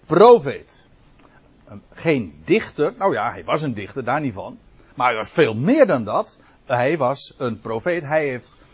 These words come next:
in de toekomst gezien. En ik wil dat even toelichten aan de hand van wat Petrus zegt op de Pinksterdag. <clears throat>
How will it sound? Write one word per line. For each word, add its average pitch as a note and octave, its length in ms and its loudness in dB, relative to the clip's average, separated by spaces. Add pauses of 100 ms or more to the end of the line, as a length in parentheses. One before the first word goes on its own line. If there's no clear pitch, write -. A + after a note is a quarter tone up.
(400)
in C#3 200 0
de G2 100 -8
toekomst E3+ 440 -6
gezien. G2+ 360 -14 (440)
En D#3 340 -4
ik E3+ 100 -8
wil A#3 140 2
dat A3 140 -2
even F#3+ 240 2
toelichten C4 440 -6
aan F3+ 140 -6
de C3+ 60 -4
hand G3 260 -4
van F3 240 -2
wat B2+ 260 -6
Petrus C4+ 420 0
zegt A3 220 -8
op E3 160 -10
de G#2+ 140 -12
Pinksterdag. A2 760 -8 (2000)
<clears throat> - 260 -8